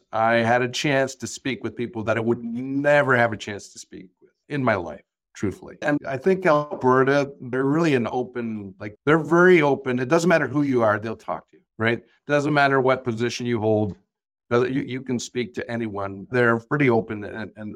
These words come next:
very accommodating. And certain places you go that you might have to be, there's a hierarchy structure for you have to hit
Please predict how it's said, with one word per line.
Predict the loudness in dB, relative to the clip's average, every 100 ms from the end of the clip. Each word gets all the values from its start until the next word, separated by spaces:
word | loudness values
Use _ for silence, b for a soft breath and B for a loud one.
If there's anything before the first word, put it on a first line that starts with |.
| -2
very | 2 2
accommodating. | 0 -2 -2 -4 -10 -12 -8
And | -8 -8
certain | -6 -4 -2 -2 -2 -6 _ _ _ _ _ _ _ _
places | -2 0 -2 -2
you | 0
go | 0 0
that | 0 -4
you | -4 -4
might | -2 0
have | 0 -2
to | -6
be, | -6 -4
there's | -4 -4
a | -2
hierarchy | 0 0 -2 -6
structure | -8 -10 -10 -16
for | -12
you | -8 -8
have | -10 -14
to | -10
hit | -8 -8